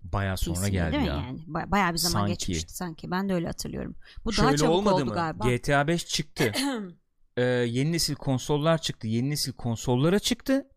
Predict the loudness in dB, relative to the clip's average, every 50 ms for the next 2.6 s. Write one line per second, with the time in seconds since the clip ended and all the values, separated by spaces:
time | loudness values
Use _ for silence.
0 | _ -16 -12 -4 0 2 2 2 2 0 -4 -6 -4 -6 -10 -10 -8 -4 -2 0
1 | 2 4 4 4 4 2 0 -4 -2 2 4 4 4 4 4 4 4 4 4 2
2 | 0 2 2 4 4 4 4 4 4 4 2